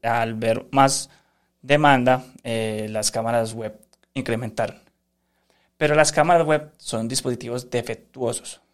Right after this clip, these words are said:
El factor común de las cámaras web de la industria es que son pequeñas.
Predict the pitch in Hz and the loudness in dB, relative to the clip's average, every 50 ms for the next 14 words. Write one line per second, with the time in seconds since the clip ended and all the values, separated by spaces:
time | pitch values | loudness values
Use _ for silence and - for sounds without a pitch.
0 | _ _ _ _ _ _ _ _ _ _ _ _ _ _ _ _ - 139 135 135 | _ _ _ _ _ _ _ _ _ _ _ _ _ _ _ _ -2 -2 -2 0
1 | - 156 143 147 - 143 139 - - 175 180 185 180 175 185 175 139 127 - - | 2 0 0 2 2 -2 -2 0 -2 -2 0 0 0 2 2 2 2 2 0 0
2 | 120 113 123 156 156 147 131 123 123 123 117 104 - - 139 139 131 117 110 113 | 0 0 2 2 0 0 -2 0 0 -2 -2 0 0 0 0 0 0 0 -2 -4
3 | 117 113 - - 123 123 127 127 - _ _ _ _ _ _ _ _ _ - 120 | -6 -8 -8 -4 -4 -4 -4 -6 -12 _ _ _ _ _ _ _ _ _ -8 -6
4 | 113 - - 120 110 127 117 113 - - 127 123 - 160 143 120 - - - - | -6 -4 -2 -2 0 2 0 0 -2 -4 -6 -4 2 2 2 2 2 -4 -6 -6
5 | - - - _ | -8 -10 -10 _